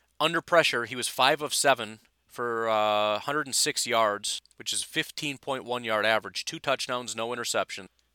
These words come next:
one sack. I don't know if it was his fault or what. When you go over to the sack page, it doesn't show up, so I don't know exactly how that works. Maybe it was nobody's fault. I don't know. <laughs> I don't know.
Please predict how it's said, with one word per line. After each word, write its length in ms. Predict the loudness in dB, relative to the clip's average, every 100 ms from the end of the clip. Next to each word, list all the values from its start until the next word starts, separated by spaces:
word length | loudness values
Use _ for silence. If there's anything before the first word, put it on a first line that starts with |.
| _
one 220 | -2 0
sack. 400 | 2 4 6 4
I 40 | 0
don't 100 | -4
know 80 | -4
if 100 | -4
it 40 |
was 160 | -8 -6
his 160 | -6
fault 260 | -4 -4 -2
or 40 |
what. 160 | -2 -2
When 100 | -4
you 80 | -4
go 80 |
over 140 | -4 -4
to 60 |
the 60 | -6
sack 340 | 0 0 0
page, 280 | -2 -6 -6
it 80 | -8
doesn't 260 | -8 -8 -10
show 240 | -10 -6
up, 180 | -6 -8
so 60 |
I 60 | -10
don't 100 | -10
know 140 | -12
exactly 340 | -10 -10 -10 -12
how 80 | -12
that 220 | -10 -12
works. 240 | -14 -18 _ _ _
Maybe 160 | -12 -10
it 40 |
was 120 | -10 -10
nobody's 440 | -14 -14 -14 -12
fault. 360 | -12 -12 -14 -12
I 80 | -10
don't 140 | -8
know. 160 | -8 -8
<laughs> 240 | -10 -4 -4
I 40 |
don't 220 | -4 -4
know. 160 | -6